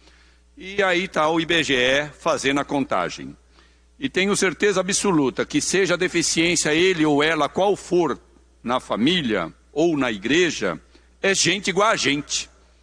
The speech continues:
E não precisa pegar nome nem R G. É só saber do vizinho, porque talvez tá fechado a casa. Quantas pessoas moram nessa casa aqui do lado? A senhora sabe? O senhor sabe?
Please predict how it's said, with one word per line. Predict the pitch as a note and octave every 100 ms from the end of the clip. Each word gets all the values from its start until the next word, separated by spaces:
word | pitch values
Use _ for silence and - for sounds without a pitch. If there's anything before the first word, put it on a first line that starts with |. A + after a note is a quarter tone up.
| _ _ _ _ _
E | -
não | G3+ A3
precisa | F#3 - A3
pegar | G3+ F3+ F#3
nome | D#3+ G3+ A3
nem | G#3 G#3+
R | G#3 E3+ A#2+
G. | G#2 C#3 - _ _ _ _ _ _ _ _ _
É | D3
só | - - G3+ G#3+
saber | - F#3 B2 F3+
do | D#3 D3+
vizinho, | C#3 B2+ - C#3 F3 D3
porque | B2+ D3+ E3+ E3
talvez | F#3 E3+ G#3+
tá | G#3
fechado | A3+ A3 - G#3 B3
a |
casa. | - D#3 A3+ D3 G#2 D#2+ - _ _ _ _ _ _ -
Quantas | A#3+ C#4+ B3 -
pessoas | G3 - A#3+
moram | F#3 G#3+ G3
nessa | F#3 F3
casa | - F3 D#3
aqui | D#3+
do | D#3
lado? | C#3+ C3+ A#2+ G#2
A | A#2+
senhora | E3+ D#3
sabe? | - A3 G#3 D#3
O |
senhor | - E3+
sabe? | - A#3+ A3 B2+ G#2 D#2+